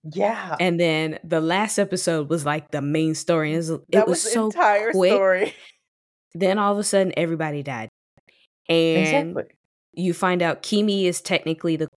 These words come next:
Speaker 2: kami of that land.
Speaker 1: Yeah.
Speaker 2: And then she gets mad
Speaker 1: That
Speaker 2: because
Speaker 1: Yuri and her family came in and ruined everything, the two thousand year
Speaker 2: <laughs>
Speaker 1: happiness she was trying to relive.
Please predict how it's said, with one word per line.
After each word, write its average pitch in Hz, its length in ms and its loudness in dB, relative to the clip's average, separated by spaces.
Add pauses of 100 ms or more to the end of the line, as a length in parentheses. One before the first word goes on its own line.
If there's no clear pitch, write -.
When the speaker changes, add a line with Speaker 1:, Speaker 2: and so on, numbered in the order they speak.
(120)
Speaker 2:
kami 160 840 0
of 143 220 -4
that 131 240 -2
land. 135 840 -4
Speaker 1:
Yeah. 147 560 -2
Speaker 2:
And 160 140 0
then 165 120 4
she 220 220 0
gets 196 300 -2
mad 151 720 -2 (760)
Speaker 1:
That 143 60 -16
Speaker 2:
because 156 880 2
Speaker 1:
Yuri 151 360 2
and 143 100 -6
her 156 160 -2
family 127 640 -4
came 143 340 -4
in 147 160 -2
and 123 180 -8
ruined 147 360 0
everything, 123 840 -4
the - 160 -20
two 147 140 -10
thousand 127 480 0
year 127 280 -2 (500)
Speaker 2:
<laughs> - 40 -20
Speaker 1:
happiness 151 520 -4
she 143 200 -10
was 139 180 -4
trying 135 200 -4
to 127 320 -2 (500)
relive. 156 880 2